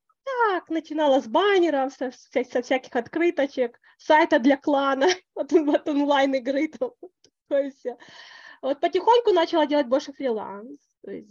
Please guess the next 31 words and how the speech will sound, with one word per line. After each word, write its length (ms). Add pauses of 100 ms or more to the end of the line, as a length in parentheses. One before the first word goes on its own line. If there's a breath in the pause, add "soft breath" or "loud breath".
заказы, 640
и 100
как 200
бы 80
сама 260
училась. 600 (1080)
И 520
поскольку 400
у 40
меня 200
уже 180
не 120
было 220
никаких 380
сил 200
на 100
ещё 260
одну 220
учёбу, 540
ну 100
как, 320 (100)
ну 80
я 160
не 80
могу 200
ещё, 180 (200)
ещё 260
четыре 400
года 280
потратить 640
в 220